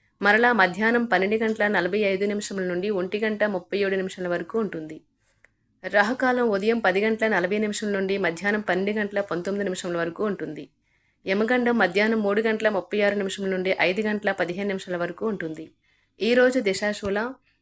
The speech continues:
పడమర, అనగా పడమర వైపు ప్రయాణం చేయడం నిషిద్ధం. మేషరాశి వారికి శుక్రవారం నాడు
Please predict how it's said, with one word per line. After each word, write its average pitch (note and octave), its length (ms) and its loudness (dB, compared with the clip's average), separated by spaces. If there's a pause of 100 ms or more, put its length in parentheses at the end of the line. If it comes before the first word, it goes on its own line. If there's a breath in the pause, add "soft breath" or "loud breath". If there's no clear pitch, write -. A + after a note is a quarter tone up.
(380)
పడమర, F3 500 0
అనగా G#3 260 0
పడమర G#3 400 0
వైపు G#3+ 240 -2
ప్రయాణం F#3 400 -2
చేయడం G3 400 -2
నిషిద్ధం. D#3 500 0 (380 loud breath)
మేషరాశి B3 480 2
వారికి B3 440 0
శుక్రవారం G#3+ 600 0
నాడు G#3 260 0